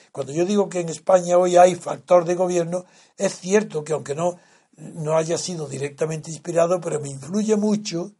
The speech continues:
el, el análisis de, de Bolingbroke, que, del que Tocqueville se hace eco cuando describe la democracia en América, me hace mucho efecto la palabra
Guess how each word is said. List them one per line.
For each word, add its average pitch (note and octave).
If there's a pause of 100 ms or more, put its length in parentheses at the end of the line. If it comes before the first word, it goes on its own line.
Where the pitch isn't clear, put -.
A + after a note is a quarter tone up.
(380)
el, D3
el C#3+
análisis E3+
de, F#3 (320)
de D#3+
Bolingbroke, F3+
que, C#3
del C#3+
que C#3+
Tocqueville F3+
se E3
hace F3
eco D#3 (280)
cuando C#3
describe D#3+
la D3+
democracia C#3
en F3+
América, E3+ (280)
me C#3
hace F3
mucho G3
efecto F#3+
la F3+
palabra E3+